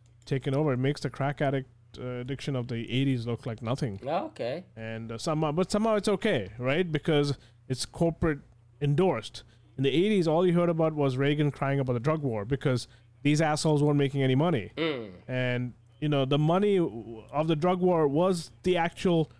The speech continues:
Speaker 1: running the war, just like the Afghanistan war. It was just a money, it was just a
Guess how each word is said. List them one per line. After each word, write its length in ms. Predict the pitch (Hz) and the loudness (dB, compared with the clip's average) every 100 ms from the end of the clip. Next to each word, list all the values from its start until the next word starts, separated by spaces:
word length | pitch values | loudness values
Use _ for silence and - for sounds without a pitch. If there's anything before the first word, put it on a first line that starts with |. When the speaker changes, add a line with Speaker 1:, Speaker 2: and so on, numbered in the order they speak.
| _ | _
Speaker 1:
running 320 | 151 170 185 175 | 0 2 4 4
the 80 | |
war, 340 | 151 190 196 127 | 4 4 2 2
just 220 | 147 165 | 0 0
like 100 | 165 | 0
the 60 | 156 | 0
Afghanistan 560 | 139 196 196 180 139 | 0 0 0 0 2
war. 280 | 127 117 95 - - _ - | 2 0 -2 -10 -20 _ -2
It 40 | |
was 120 | 151 151 | 0 2
just 180 | 185 | 0
a 40 | 170 | 0
money, 520 | 156 160 165 156 123 | 2 2 2 0 -4
it 120 | 151 | 0
was 120 | 151 156 | 2 2
just 200 | 180 | 0
a 80 | 160 | 0